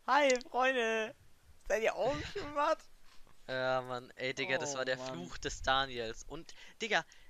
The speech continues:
Speaker 2: das, jetzt kommt das Geisteskranke. In einem Jahr später haben wir ihn wieder gesehen. Ja, moin.
Speaker 1: Oh, Mann, Alter.
Speaker 2: Und
Speaker 1: Als auf
Speaker 2: da, ja, da war nämlich irgendwie so 'ne, so 'n Rutschding. Also da hattest du so fette Gummireifen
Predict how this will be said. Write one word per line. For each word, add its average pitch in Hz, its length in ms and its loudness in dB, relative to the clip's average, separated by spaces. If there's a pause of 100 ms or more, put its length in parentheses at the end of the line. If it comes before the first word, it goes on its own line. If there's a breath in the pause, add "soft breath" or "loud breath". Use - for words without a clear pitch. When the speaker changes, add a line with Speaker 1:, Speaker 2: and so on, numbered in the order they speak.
(160 loud breath)
Speaker 2:
das, 185 200 -4
jetzt 202 280 -4
kommt 190 180 -4
das 170 140 -10
Geisteskranke. 135 800 0 (160)
In 135 140 -8
einem 151 160 -6
Jahr 190 340 4
später 156 640 0 (320)
haben 170 180 0
wir 156 80 -2
ihn 147 140 -10
wieder 156 220 0
gesehen. 123 340 -10 (120)
Ja, 165 120 -2
moin. 120 260 -6
Speaker 1:
Oh, 107 520 -12
Mann, 113 220 -8
Alter. 113 440 -14 (340)
Speaker 2:
Und 139 220 -4
Speaker 1:
Als 147 100 -16
auf 127 280 -8
Speaker 2:
da, 143 140 0 (240)
ja, 143 140 0
da 143 160 -2
war 156 120 2
nämlich 165 300 -8
irgendwie 147 260 -12
so 135 220 -8
'ne, 123 580 -8 (480)
so 127 200 -8
'n 131 100 -14
Rutschding. 190 680 -4
Also 120 260 -4
da 120 180 2
hattest 131 320 -6
du 131 40 -8
so 120 120 -10
fette - 320 -4
Gummireifen 151 800 -8